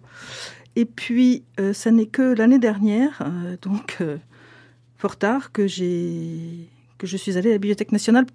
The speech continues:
pour écouter, commencer à écouter ces bandes. Et, euh, j'ai été, euh, juste passionnée par, euh,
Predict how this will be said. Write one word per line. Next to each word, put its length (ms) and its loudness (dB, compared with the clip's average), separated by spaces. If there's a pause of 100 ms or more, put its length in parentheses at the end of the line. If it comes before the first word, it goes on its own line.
(160)
pour 260 6
écouter, 480 2 (460)
commencer 320 0
à 60 2
écouter 260 -6
ces 180 -4
bandes. 380 0 (960)
Et, 460 4
euh, 500 -2 (180)
j'ai 200 0
été, 460 0
euh, 240 -4
juste 440 -6 (460)
passionnée 500 2
par, 300 -6
euh, 120 -8